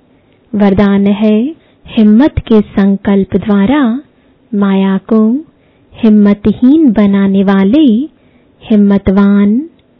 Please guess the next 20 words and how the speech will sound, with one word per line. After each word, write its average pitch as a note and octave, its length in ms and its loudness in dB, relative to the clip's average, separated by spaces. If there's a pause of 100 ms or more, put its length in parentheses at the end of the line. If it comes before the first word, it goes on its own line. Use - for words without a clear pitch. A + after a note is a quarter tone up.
(120)
आत्मा G3 600 -2
भव। G#3+ 340 -2 (1080)
जो G3+ 220 0
बच्चे G#3 520 -2 (640)
एक D#4 260 0
बल, G3+ 460 -2 (480)
एक A3 220 0
भरोसे G#3 680 -2
में A#3 160 4
रहते G#3 400 -2
हैं, G#3+ 600 -2 (720)
हिम्मत G#3 460 2 (140)
का G#3 240 2 (500)
संकल्प A3+ 720 0
करते G3+ 380 -2
हैं A3+ 600 -2 (520)
कि G#3+ 80 -2
हमें G#3 340 0
विजयी G3+ 580 0 (600)
बनना G#3 500 0